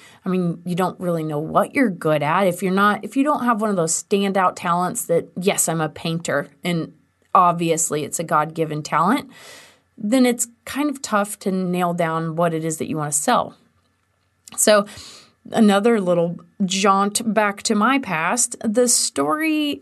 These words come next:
of the, my business ideas. I, I'm thinking some people probably thought I was somewhat of a flake because I just couldn't nail down what I wanted to do.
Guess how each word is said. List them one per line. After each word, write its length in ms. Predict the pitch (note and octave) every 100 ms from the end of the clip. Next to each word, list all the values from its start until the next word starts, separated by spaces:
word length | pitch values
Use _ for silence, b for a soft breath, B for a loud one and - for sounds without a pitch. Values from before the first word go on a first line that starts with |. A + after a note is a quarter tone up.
| _
of 500 | A3+ G#3 G3+ F#3+ - _ _ _ _ -
the, 200 | F3+ G3
my 200 | G3+ F3
business 640 | F3+ A3+ G#3 E3+ E3+ D#3
ideas. 560 | C#3 C#3+ C#3 A2 B2 - -
I, 500 | F#3 A3 C4 B3 A#3+ B B B - _ -
I'm 280 | E4+ F#4 D4+
thinking 340 | G#3 F3 F3
some 200 | E3+ F3+
people 240 | F3+ F3+ C#3
probably 320 | - D3+ C#3+
thought 240 | - C3+
I 40 | A#2
was 260 | C#3 - - _
somewhat 340 | - F#3 D#3+
of 100 | D3
a 60 | -
flake 520 | - - A2 A2 -
because 480 | A3 A3 A3+ G#3 - B B B B _ -
I 60 | C4
just 240 | B3+ -
couldn't 320 | C#4 D4 -
nail 240 | G#3 G#3 F#3+
down 680 | A3+ D4+ D4+ A#3 A3+ A3+ B -
what 280 | G3 G3+ G3
I 80 | G3
wanted 340 | G3 G3+ G3
to 60 | G3
do. 560 | F#3 D4+ A4 C4+ D#3